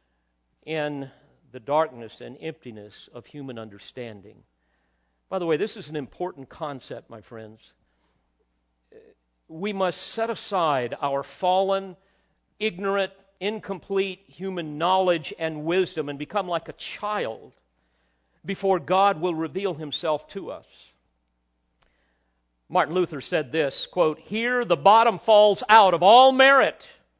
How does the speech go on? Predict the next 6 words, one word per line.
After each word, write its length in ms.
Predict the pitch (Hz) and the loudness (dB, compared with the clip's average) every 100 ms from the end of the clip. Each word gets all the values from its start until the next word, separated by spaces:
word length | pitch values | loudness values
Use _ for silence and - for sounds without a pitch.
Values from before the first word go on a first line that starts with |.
| _ _ _ _ _ | _ _ _ _ _
all 380 | 185 240 269 262 | 6 8 8 6
powers 640 | - 254 240 240 240 226 | 6 6 6 6 4 0
and 160 | 233 202 | -4 -2
abilities 640 | 180 220 240 202 226 190 | 6 6 8 4 0 -4
of 160 | 190 151 | -6 -4
reason, 800 | 180 233 240 180 151 135 139 | -6 -4 -4 -6 -8 -8 -10